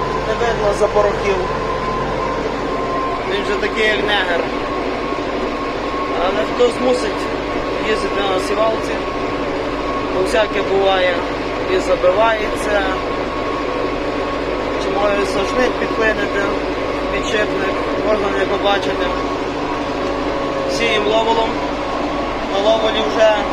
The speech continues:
дев'ятсот мотогодин практично. Ще сотку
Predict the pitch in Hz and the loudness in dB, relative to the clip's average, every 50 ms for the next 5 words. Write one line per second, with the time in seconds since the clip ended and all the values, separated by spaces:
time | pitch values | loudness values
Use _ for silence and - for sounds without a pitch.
0 | - - - - - - - 196 202 208 208 202 190 - 240 220 214 202 196 196 | -2 -2 -2 -2 -2 -2 0 0 2 2 2 2 0 2 2 2 0 0 0 -2
1 | 208 202 208 202 202 202 202 190 226 240 240 - - 254 240 - - 269 233 233 | 0 0 2 2 2 2 2 2 2 2 0 0 0 0 0 2 2 0 0 0
2 | 233 - - 240 240 247 - - - - - - - - - - - - - - | 0 0 -2 -2 -2 0 0 -2 -2 -2 -2 -2 -2 -2 -2 -2 -2 -2 -2 -2
3 | - - - - - - - - - - - - - - - - - - 127 - | -2 -2 -4 -4 -2 -2 -2 -2 -2 -2 -2 -2 -2 -2 -2 -2 -2 -2 -2 -2
4 | - - - 285 - 143 - - - - - 143 285 143 - - - - - - | -2 -2 -2 -2 -2 -2 -2 -2 -2 -2 -2 -2 -2 -2 -2 -2 -2 -2 -2 -2
5 | - - - - - - - - 220 220 220 214 - 240 226 220 - 196 190 | -2 -2 -2 -2 -2 -2 0 2 4 4 4 2 2 2 2 2 2 2 2